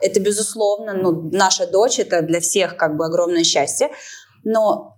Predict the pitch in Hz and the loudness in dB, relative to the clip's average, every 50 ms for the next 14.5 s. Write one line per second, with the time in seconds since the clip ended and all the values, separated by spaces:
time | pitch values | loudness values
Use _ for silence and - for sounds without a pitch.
0 | _ - - 233 226 220 226 220 226 220 - 233 220 214 - 196 220 214 226 233 | _ -2 0 0 2 2 0 0 -2 0 0 0 0 0 -2 -4 -4 -2 -2 -4
1 | 233 220 214 208 196 185 180 165 180 175 170 165 175 165 160 160 165 156 151 156 | -4 -4 -4 -4 -4 -4 0 0 2 2 2 2 2 0 0 0 -2 -4 -6 -6
2 | 156 160 156 - - - - - - 98 92 - - - _ - - - - - | -10 -12 -14 -12 -4 -4 -4 -4 -4 -8 -16 -20 -20 -20 _ -20 -20 -12 -2 2
3 | 185 196 202 208 208 220 208 214 208 220 220 220 226 220 214 202 - 196 202 202 | 2 4 4 2 2 0 -2 0 0 -2 -2 -2 -4 -6 -6 -4 -2 0 0 0
4 | 196 190 175 180 185 196 196 196 202 196 185 185 190 - - 196 220 226 214 226 | 0 0 -2 -2 -2 -2 -2 0 0 0 2 0 -2 0 0 0 0 0 -2 -4
5 | - 214 202 - 214 208 196 196 202 202 196 196 196 214 214 220 226 233 226 - | -4 -4 -2 0 -2 -2 -2 -2 -4 -4 -4 -4 -4 -6 -8 -6 -6 -6 -6 -6
6 | - - 151 175 170 190 214 208 - 214 208 202 202 196 190 190 196 202 220 247 | -6 -2 0 0 0 0 0 -4 -2 -2 0 0 0 -2 -2 -4 -2 0 0 2
7 | 254 247 - - 190 196 202 233 269 302 - 262 240 233 208 208 214 208 185 185 | 2 0 0 0 0 0 2 2 2 2 2 0 -2 -2 0 0 0 0 0 0
8 | 180 175 170 180 175 - 196 180 185 175 170 165 170 180 175 190 247 277 277 254 | 0 0 0 0 0 0 -2 0 0 -2 -2 -2 0 2 2 4 4 2 2 0
9 | 254 269 262 254 262 208 - - 208 208 - 220 208 160 147 160 170 185 214 214 | 0 -2 -4 -2 -2 -2 -2 0 0 0 2 2 2 2 2 2 2 0 0 -2
10 | 208 196 185 185 190 - - 185 185 170 156 - - - - - - - - - | -2 -2 -2 -2 -4 -2 0 2 2 2 2 0 -2 -6 -10 -12 -12 -12 -4 2
11 | - 185 190 220 233 247 285 277 254 220 202 190 185 180 - - - 208 214 190 | 2 4 4 4 2 2 2 2 2 2 2 2 0 -2 -2 0 2 2 2 2
12 | 185 - 190 190 185 190 - 185 185 185 185 190 165 170 175 180 170 170 170 - | 0 0 -2 -2 -2 -2 -2 0 0 0 0 -2 -2 -2 0 0 0 -2 -2 -4
13 | 170 170 - 180 180 180 233 294 - 320 320 - - 277 254 226 190 185 165 165 | -6 -6 -4 -4 0 0 0 0 0 -2 -4 0 0 0 0 0 0 -2 -4 -4
14 | 185 262 339 480 427 285 180 151 - - | -2 -2 0 0 0 0 0 0 -2 -4